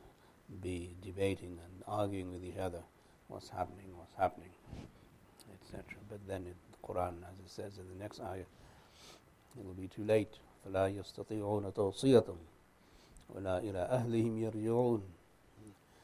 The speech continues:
They will not be able to give each other any will, or bequest each other anything to each other, nor will they be able to return to their family members. It will be too late.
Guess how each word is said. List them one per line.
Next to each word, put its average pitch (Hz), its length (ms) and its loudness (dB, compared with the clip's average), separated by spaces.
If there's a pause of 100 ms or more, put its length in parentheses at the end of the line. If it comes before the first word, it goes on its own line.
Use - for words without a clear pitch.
(380)
They 104 120 4
will 104 140 2
not 107 260 -4
be 104 180 -4
able 104 300 0
to 98 80 -8
give 98 280 -6 (260)
each 113 280 -8
other 107 220 4
any 98 240 -2
will, 107 460 10 (840)
or 107 140 -2
bequest 107 600 4
each - 140 -6
other 107 220 2
anything 107 440 2
to 104 100 -8
each 113 200 -8
other, 120 320 12 (640)
nor 123 380 10
will 117 180 10
they 113 220 10
be 117 260 0
able 107 340 4
to 104 140 -8
return 104 520 6
to 95 120 -12
their 104 280 -4
family 107 400 4
members. 90 360 -6
It 98 140 -12
will 98 60 -10
be 98 140 -6
too 104 160 -12
late. 101 440 2